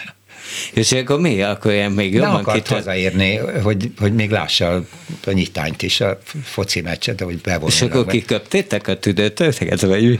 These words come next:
Speaker 2: Hát azért, azt azért nem, de lehetett érezni, hogy, szóval tíz perc egy előadás, egy három felvonásos balettnél azért az, az nagyon komoly
Speaker 1: Aha.
Speaker 2: tempóbeli különbség.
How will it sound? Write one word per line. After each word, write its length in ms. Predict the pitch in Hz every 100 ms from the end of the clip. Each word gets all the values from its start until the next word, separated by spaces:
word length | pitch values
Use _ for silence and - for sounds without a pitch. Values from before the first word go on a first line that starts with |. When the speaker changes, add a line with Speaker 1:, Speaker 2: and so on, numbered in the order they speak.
| -
Speaker 2:
Hát 300 | 175 107 -
azért, 380 | 85 78 80 - - 135 127 - _ -
azt 260 | 170 87 -
azért 440 | - 78 80 92
nem, 200 | 85 90
de 120 | 82 92
lehetett 460 | 98 82 - -
érezni, 420 | 85 80 76 78
hogy, 180 | 76 85 - -
szóval 360 | - 131 123 123
tíz 220 | 127 117
perc 300 | - 110 98
egy 160 | 101 95
előadás, 720 | 95 95 95 95 - - - - - - -
egy 140 | - 98
három 240 | 90 90
felvonásos 460 | - 87 92 92 80
balettnél 400 | 87 87 92 85
azért 260 | 82 82
az, 320 | 90 80 - - - - - - -
az 120 | 80
nagyon 320 | 98 90 69
komoly 400 | - 73 73 80 - - -
Speaker 1:
Aha. 360 | - 101 110 123
Speaker 2:
tempóbeli 600 | - 82 110 87 90 87
különbség. 640 | - 90 85 82 101 98